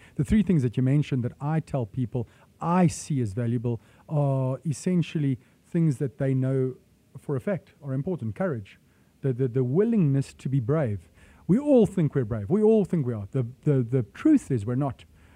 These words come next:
We're cowards. We're cowards to the, the, everybody listening right now would say, "How dare Riaan say that I'm a coward when it comes to making big decisions?" Take a second, pause, and ask yourself, how many times have you sat around that barbecue or around the dinner table, glass of wine in the hand,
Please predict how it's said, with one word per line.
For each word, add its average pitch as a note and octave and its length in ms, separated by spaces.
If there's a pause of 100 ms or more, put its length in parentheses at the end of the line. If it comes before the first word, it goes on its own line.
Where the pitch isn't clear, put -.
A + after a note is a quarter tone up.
We're G#3 160
cowards. A#3+ 640
We're F3+ 80
cowards B3 540
to G#3+ 320 (340)
the, E3 340
the, E3+ 260 (140)
everybody G3+ 540
listening D#3+ 460
right C#3 240
now C#3 220
would B2+ 160
say, D3+ 180 (220)
"How E3+ 180 (460)
dare G3 280
Riaan D3 360
say C#3+ 240
that B2 200
I'm D3 260
a C3 40
coward C3+ 380
when B2+ 100
it B2+ 80
comes C3+ 220
to C#3+ 100
making B2+ 280
big A#2 140
decisions?" A#2 480 (560)
Take F3+ 240
a F#3+ 60
second, B2 560
pause, B2+ 460
and C3 120
ask F3 280
yourself, D3 340 (240)
how D#3 160
many F3+ 140
times D#3 320
have C#3 100
you C#3 60
sat D#3+ 180
around C#3 240
that A#2 160
barbecue B2+ 560
or A#2+ 80
around B2 220
the A#2+ 60
dinner C3 240
table, A#2 280
glass B2 340
of B2+ 60
wine B2 240
in B2 80
the A#2+ 80
hand, A#2+ 180